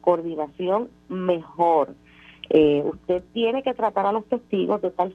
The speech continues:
forma que ellos se sientan en la confianza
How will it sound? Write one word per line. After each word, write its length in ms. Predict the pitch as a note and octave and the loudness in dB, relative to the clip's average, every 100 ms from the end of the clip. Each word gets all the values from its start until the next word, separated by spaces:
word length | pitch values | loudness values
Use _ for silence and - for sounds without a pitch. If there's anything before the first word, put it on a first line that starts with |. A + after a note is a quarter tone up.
| - | -4
forma 320 | F3+ F3 A3+ | -4 -2 -6
que 140 | A3 | -2
ellos 160 | F3+ G3 | -2 -2
se 100 | - G#3+ | -4 -6
sientan 500 | G3 E3+ E3 - A3+ A3 _ _ _ _ _ | -4 -4 -2 -4 -4 -6 _ _ _ _ _
en 140 | F#3 | 2
la 100 | G#3 | 2
confianza 1040 | G#3+ G#3+ G#3 - G3+ F#3 G#3 C#4 - E3 | 2 -2 -2 -2 2 4 2 -2 -2 -2